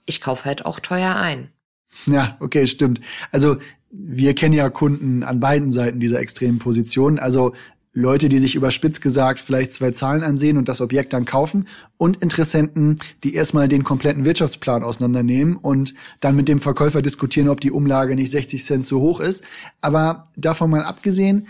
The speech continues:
Speaker 2: welche Unterlagen schaut sich die Bank bei der Wohnung eigentlich an und worauf achtet sie?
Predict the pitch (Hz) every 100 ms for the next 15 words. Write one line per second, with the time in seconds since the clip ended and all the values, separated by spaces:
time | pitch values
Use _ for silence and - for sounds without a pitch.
0 | - - 151 160 170 190 190 165 160 165
1 | - 156 156 - 139 202 233 127 120 113
2 | 123 120 120 120 117 127 127 127 123 120
3 | 131 131 127 135 135 127 156